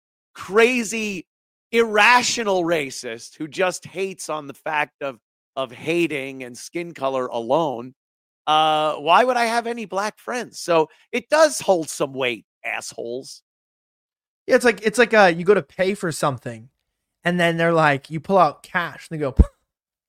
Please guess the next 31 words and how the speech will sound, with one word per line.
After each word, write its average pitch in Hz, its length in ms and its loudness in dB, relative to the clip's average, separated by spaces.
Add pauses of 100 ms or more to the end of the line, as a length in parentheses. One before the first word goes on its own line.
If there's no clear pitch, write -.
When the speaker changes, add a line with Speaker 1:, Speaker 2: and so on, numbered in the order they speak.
(420)
Speaker 2:
"That 175 240 2
old 240 240 4
stuff?" - 520 -6 (160)
And 196 180 0
you're 190 100 2
like, 175 240 4
Speaker 1:
<laughs> - 720 -10
Yeah. 294 120 4 (120)
Speaker 2:
<laughs> - 120 -20
"People 320 220 4
have 233 80 -4
been 220 80 -6
using 214 220 -2
that 247 280 0
for 180 240 -4 (560)
Speaker 1:
Yeah. 254 120 0
Speaker 2:
centuries." - 680 0
And 175 100 -4
you 190 60 2
Speaker 1:
Oh, 185 40 0
Speaker 2:
go, 185 140 6
Speaker 1:
legal 185 220 -2
Speaker 2:
"Yeah, 240 140 6
it's 175 140 -2
Speaker 1:
tender? 208 180 0
Speaker 2:
m-, 185 160 -4
Speaker 1:
What? 185 280 -8 (140)
Speaker 2:
yeah, 285 280 0
it's 185 140 -2
money." 180 600 -4 (680)
Speaker 1:
Yeah. 147 180 0